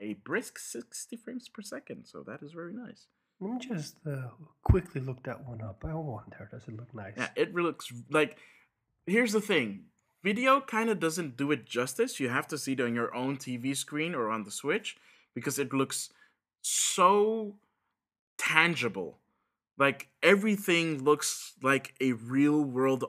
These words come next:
Speaker 1: object that was recreated in three D. And the lighting and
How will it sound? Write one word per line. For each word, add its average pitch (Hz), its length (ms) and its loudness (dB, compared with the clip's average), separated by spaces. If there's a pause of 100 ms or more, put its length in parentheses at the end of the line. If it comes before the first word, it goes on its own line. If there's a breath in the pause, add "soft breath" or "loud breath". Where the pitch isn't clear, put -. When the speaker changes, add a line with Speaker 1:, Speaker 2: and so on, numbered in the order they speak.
(140)
Speaker 1:
object 110 540 -2
that 113 120 0
was 101 300 -6
recreated 120 720 -2
in 104 220 -10
three 113 280 -10
D. 107 320 -12 (600 soft breath)
And 117 160 -2
the 113 240 0 (480)
lighting 180 400 2
and 123 100 -4